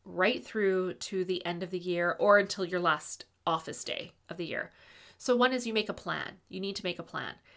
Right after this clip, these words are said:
Stick to a scheduled routine, and that will help you use your time effectively and stay productive so that you're not just winging it every day or mindlessly going about your day, wasting time. You're being productive with it.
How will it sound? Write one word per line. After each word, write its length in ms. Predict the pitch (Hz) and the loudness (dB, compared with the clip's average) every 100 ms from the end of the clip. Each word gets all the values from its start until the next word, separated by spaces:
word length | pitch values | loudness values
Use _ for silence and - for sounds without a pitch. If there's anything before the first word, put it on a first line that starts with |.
| - - | -20 -10
Stick 400 | - - - - | -2 2 2 2
to 300 | - 226 214 | -2 0 0
a 60 | 208 | -2
scheduled 360 | - 196 190 | -6 -4 -6
routine, 560 | 180 180 - 208 165 - | -6 -8 -8 -8 -8 -8
and 120 | - | -6
that 140 | 180 - | -4 -4
will 120 | 190 | -4
help 280 | 196 190 - | -4 -6 -6
you 80 | 190 | -8
use 380 | 190 233 277 | -2 0 0
your 100 | 285 | -2
time 260 | 262 - 208 | -2 -2 -2
effectively 760 | 202 175 175 175 175 170 170 - | -2 -4 -4 -6 -4 -2 -2 -4
and 400 | 208 240 269 262 | -2 0 -2 -4
stay 240 | - 240 | -6 -4
productive 760 | 240 220 208 202 - 185 - - - - - _ | -4 -4 -4 -4 -4 -4 -4 -12 -20 -20 -20 _
so 60 | - | -8
that 100 | - | -4
you're 100 | 214 | -2
not 140 | 214 | -2
just 160 | 226 220 | -2 -6
winging 340 | 190 196 196 | -6 -6 -4
it 120 | 196 | -2
every 240 | 190 185 180 | -2 -2 0
day 600 | 175 170 170 165 165 - _ - | 2 2 2 0 -4 -8 _ -12
or 420 | 180 180 175 175 | -6 -2 -2 -4
mindlessly 640 | 180 185 190 190 185 190 | -4 -2 -2 -2 -2 0
going 240 | 180 175 170 | 0 0 0
about 220 | 175 170 | 0 0
your 120 | 170 | -2
day, 360 | 175 170 170 165 | -2 0 2 2
wasting 400 | 165 165 - 165 | 0 -6 -10 -10
time. 500 | - 254 262 202 185 | -4 0 2 0 -2
You're 180 | 190 180 | -4 -4
being 280 | 180 185 | -4 -6
productive 580 | 185 185 175 156 - 170 | -8 -6 -4 -4 -2 -4
with 160 | 165 - | -4 -6
it. 240 | - - | -8 -8